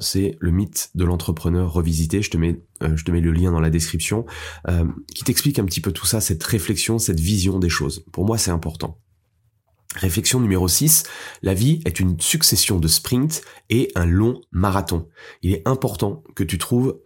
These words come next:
ton équilibre. Je répète, pour moi, c'est hyper important. La vie, c'est une succession de sprints et un long marathon. Et l'idée, du coup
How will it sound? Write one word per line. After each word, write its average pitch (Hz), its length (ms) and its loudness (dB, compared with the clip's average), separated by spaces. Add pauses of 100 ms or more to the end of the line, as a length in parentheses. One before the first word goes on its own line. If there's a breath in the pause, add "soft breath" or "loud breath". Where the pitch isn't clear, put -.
ton 104 240 0 (300)
équilibre. 90 580 0 (500)
Je - 80 -6
répète, 90 320 0
pour 85 140 -2
moi, 98 140 2
c'est - 200 -2
hyper 104 300 -2
important. 110 440 -2 (200 loud breath)
La 87 120 4
vie, 131 320 2
c'est - 220 -4
une 95 120 2
succession - 760 0
de 170 120 2
sprints - 560 0
et 110 160 2
un 87 80 2
long 110 260 4
marathon. 92 460 -2 (800 loud breath)
Et 139 300 0 (720 loud breath)
l'idée, 147 460 2 (160)
du 101 160 0
coup 151 400 -2